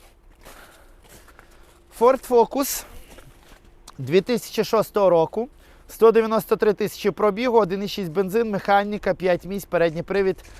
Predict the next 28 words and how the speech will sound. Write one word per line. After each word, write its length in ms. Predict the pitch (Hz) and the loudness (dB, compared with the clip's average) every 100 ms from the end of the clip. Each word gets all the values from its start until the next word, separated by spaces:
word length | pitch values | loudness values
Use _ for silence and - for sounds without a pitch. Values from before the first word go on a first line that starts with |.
| - 208 | -18 -6
Німеччина, 680 | 247 240 240 - 233 214 | -2 2 0 0 -2 -2
два 280 | 170 190 214 | 0 4 2
ключі, 540 | - 208 208 214 202 - - - | 2 -4 -4 -4 -4 -4 -12 -12
ціна 400 | 262 247 208 190 - | -4 0 2 2 2
п'ять 360 | 196 196 175 | 4 6 4
двісті. 520 | 151 175 143 - 123 - - - - - - - - - - - _ _ | 2 0 0 -4 -12 -12 -16 -20 -20 -20 -20 -20 -20 -20 -20 -20 _ _
І 220 | 175 190 | 2 4
підходимо 440 | 185 202 247 202 185 | 4 2 4 4 4
ми 80 | 185 | 2
до 140 | 190 | 2
завершення. 600 | 180 220 269 - 214 185 | 4 6 6 4 0 2
Я 80 | 185 | 6
нагадаю, 360 | 190 202 208 | 6 10 8
що 300 | 180 190 175 160 - - | 8 6 6 4 -6 -8
два 220 | 151 208 | 8 8
тижні 240 | 196 196 196 | 8 4 2
назад 340 | 202 196 180 | 2 6 6
вже 120 | 156 | 6
знімали 420 | 160 190 214 208 185 | 2 2 4 6 8
ролики, 340 | 175 156 175 | 6 4 0
повинні 380 | 160 160 175 170 | 0 0 0 0
були 200 | 160 170 | 0 0
повернутися, 680 | 170 165 175 202 185 - | 2 0 0 -2 -4 0
але 160 | 151 160 | 2 2
не 100 | 165 | 0
записався 540 | 160 170 - 165 - | -4 -4 0 0 -2
чомусь 320 | 151 160 156 143 | -8 -6 -6 -6
звук. 340 | 147 196 - | -4 -4 -4